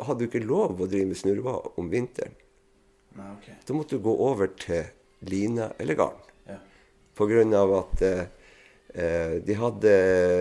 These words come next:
Speaker 1: eh, altså, eh, tanker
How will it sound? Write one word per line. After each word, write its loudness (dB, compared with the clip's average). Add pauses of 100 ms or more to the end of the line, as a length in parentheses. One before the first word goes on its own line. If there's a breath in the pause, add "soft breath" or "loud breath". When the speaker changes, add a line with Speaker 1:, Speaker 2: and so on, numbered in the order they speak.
(640)
Speaker 1:
eh, -10 (280)
altså, 0 (1400 loud breath)
eh, 0 (100)
tanker 6